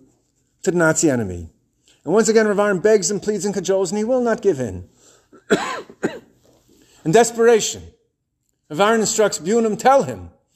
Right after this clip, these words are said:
you are worthless, and Washington is meaningless if you can't save the life of one child in Europe."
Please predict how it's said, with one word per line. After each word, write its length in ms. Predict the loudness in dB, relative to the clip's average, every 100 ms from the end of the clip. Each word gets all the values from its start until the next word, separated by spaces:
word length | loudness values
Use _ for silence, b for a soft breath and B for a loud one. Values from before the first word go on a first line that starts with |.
| B 2
you 160 | 4
are 140 | 6 4
worthless, 720 | 4 2 2 -6 -14 -16 -20 _ _
and 120 | -10
Washington 420 | -6 -6 -6 -6
is 140 | -6 -4
meaningless 800 | 0 0 0 -4 -10 -14 -20 _ -16
if 140 | -12
you 80 | -12
can't 380 | -6 -4 -2 -4
save 320 | 0 0 0
the 80 | -2
life 500 | -2 -2 -4 -8 -18 _ _ _ _ -20
of 80 | -10
one 240 | -8 -8
child 300 | -8 -10 -8
in 120 | -8
Europe." 280 | -10 -12 -20